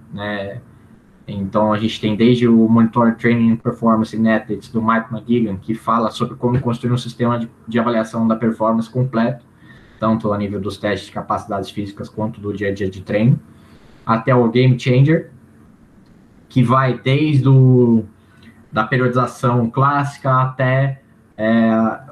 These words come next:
o que, o que é o nosso atleta, né? Eu, eu, quem são os nossos atletas em todas as perspectivas, em todos os pilares, desde os,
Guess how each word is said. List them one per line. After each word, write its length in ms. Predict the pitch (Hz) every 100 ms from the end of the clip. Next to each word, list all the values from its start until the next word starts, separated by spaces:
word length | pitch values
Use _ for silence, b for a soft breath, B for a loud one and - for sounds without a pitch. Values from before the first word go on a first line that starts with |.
| - 120
o 140 | 120
que, 540 | - 151 151 147 135 - - - - - -
o 120 | 127
que 160 | 127 165
é 60 | 165
o 80 |
nosso 300 | 135 131 131
atleta, 400 | 110 110 104 101 - - -
né? 300 | 110 107 104
Eu, 220 | 101 -
eu, 220 | 110 95 - -
quem 200 | 143 151
são 200 | - 147
os 80 | 127
nossos 220 | 123 -
atletas 420 | 113 113 117 - 113 - 120
em 140 | 113
todas 360 | - 139 147 135
as 60 |
perspectivas, 640 | 131 123 - 123 - 117 113
em 100 | 113
todos 220 | 135 127
os 60 |
pilares, 440 | 131 131 113 107 107
desde 180 | 117
os, 120 | 117